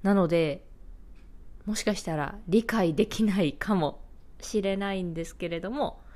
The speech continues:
まあ、そういうところも含めて楽しみです。こう、平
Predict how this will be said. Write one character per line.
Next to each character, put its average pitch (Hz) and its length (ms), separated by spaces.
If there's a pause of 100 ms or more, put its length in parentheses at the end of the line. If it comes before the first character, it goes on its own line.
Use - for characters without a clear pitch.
(460)
ま - 40
あ、 - 20
そ 262 200
う 269 60
い 262 100
う 262 60
と 262 160
こ 254 160
ろ 254 120
も 165 340 (1200)
含 269 320
め 254 100
て - 380 (240)
楽 175 240
し 170 140
み 151 120
で - 140
す。 - 240 (2500)
こ 170 600
う、 - 60 (500)
平 302 280